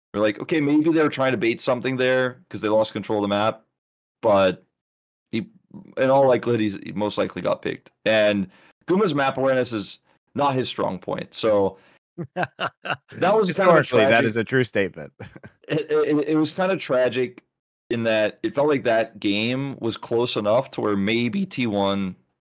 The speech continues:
Speaker 1: could shift some momentum and make it an interesting series, but then no, it didn't happen, and it was a very boring finals, as the last few T one Gen G finals have all been.
Speaker 2: Uh, and the third Gen G title in a row now. Um,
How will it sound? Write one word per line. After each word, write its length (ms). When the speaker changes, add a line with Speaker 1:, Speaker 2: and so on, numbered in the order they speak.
Speaker 1:
could 80
shift 240
some 140
momentum 340
and 80
make 180
it 60
an 140
interesting 400
series, 520
but 140
then 180
no, 240
it 160
didn't 180
happen, 380
and 160
it 60
was 100
a 40
very 220
boring 300
finals, 500
as 460
the 100
last 400
few 220
T 200
one 240
Gen 200
G 100
finals 420
have 160
all 140
been. 220
Speaker 2:
Uh, 520
and 160
the 60
third 540
Gen 200
G 140
title 540
in 100
a 60
row 220
now. 380
Um, 520